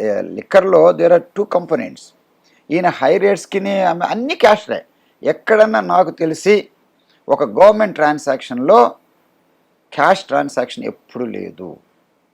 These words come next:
It has a bill, it has a payment. But వీరు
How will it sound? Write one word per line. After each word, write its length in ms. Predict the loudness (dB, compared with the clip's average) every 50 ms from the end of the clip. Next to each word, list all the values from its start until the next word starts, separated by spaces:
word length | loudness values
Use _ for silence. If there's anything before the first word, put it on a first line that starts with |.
| _ _ _ _ -20
It 80 | -16 -12 -12
has 120 | -12 -8 -10 -10
a 20 | -8 0
bill, 180 | 2 2 2 2 0 -6 -12 _ _ _ _ _ _ _ _ _ _ -18
it 60 | -12 -10 -10
has 80 | -8 -10 -12
a 40 | -16 _ -20
payment. 360 | -20 -20 -20 -20 _ _ _ _ _ _ _ _ _ _ _ _ _ _ _ -10
But 120 | -10 -10 -10 -18 -12 -6 -2
వీరు 340 | 2 2 4 4 4 2